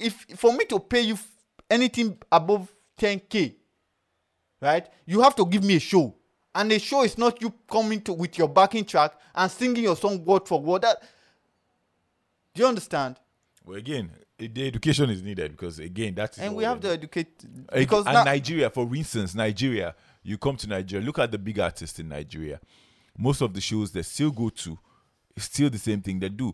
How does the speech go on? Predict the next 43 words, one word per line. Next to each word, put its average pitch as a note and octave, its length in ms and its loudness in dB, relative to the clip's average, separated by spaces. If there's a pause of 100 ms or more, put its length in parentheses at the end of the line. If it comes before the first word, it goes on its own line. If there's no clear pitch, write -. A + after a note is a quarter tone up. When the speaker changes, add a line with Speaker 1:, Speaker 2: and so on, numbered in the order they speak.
(120)
Speaker 1:
And G#3+ 120 -2
Speaker 2:
A A3+ 40 4
Speaker 1:
now C#3 60 2
Speaker 2:
lot D#3+ 80 4
Speaker 1:
people, - 100 -2
Speaker 2:
of F#3+ 60 0
Speaker 1:
they D#3+ 80 0
Speaker 2:
them B2 100 2
Speaker 1:
pay G3+ 100 -2
them D#3+ 240 -4
now. B2+ 180 -8
Speaker 2:
Yes, - 280 -4
now. G2 240 -6 (140)
Yes. - 400 -2 (240)
Speaker 1:
So, F3 240 0
Speaker 2:
So A#3+ 120 6
Speaker 1:
oh, B3 40 8
that's C#4 180 10
what B3+ 140 4
I A#3 40 -2
mean. A#3+ 160 -2
I F3+ 60 4
will F3+ 140 0
not A3 180 0
bring G#3+ 380 -6
some A3+ 220 -2
of F#3 140 -2
the E3 100 -8
people G#3+ 280 -6
you G3+ 140 -2
people G3 300 -4
think F#3 340 -6
you D3+ 80 -8
bring E3 200 -4
crowd, C#3 440 4 (400)
right? C#3+ 260 -2 (1400)
They F#3 80 -2
will G#3+ 120 0
not B3+ 120 0
give G#3+ 160 -6
you G#3 80 0
a D#3 40 -2
show. C3 380 -2